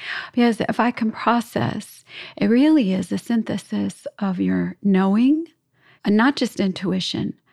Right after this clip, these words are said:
that place that's direct perception. You know it, you just don't yet know why you know it, and your instincts and your intellect and your knowledge you've gathered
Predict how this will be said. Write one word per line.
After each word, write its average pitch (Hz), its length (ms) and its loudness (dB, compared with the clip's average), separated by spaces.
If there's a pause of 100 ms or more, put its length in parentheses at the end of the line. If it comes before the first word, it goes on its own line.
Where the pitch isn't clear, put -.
(420)
that - 300 0
place 208 320 0
that's - 380 -4
direct 202 500 0
perception. - 720 -2 (140)
You 196 160 4
know 202 320 4
it, 294 260 0 (300)
you 233 80 0
just 220 240 0
don't 208 300 0
yet 208 320 0
know 190 160 2
why 190 420 0
you 175 200 -2
know - 200 -2 (100)
it, - 140 -14 (440)
and 208 360 2
your 185 120 2
instincts 220 720 0
and 190 180 0
your 180 200 0
intellect 220 880 0
and 180 400 2
your 180 160 2
knowledge 208 540 2
you've - 180 -6
gathered 208 560 0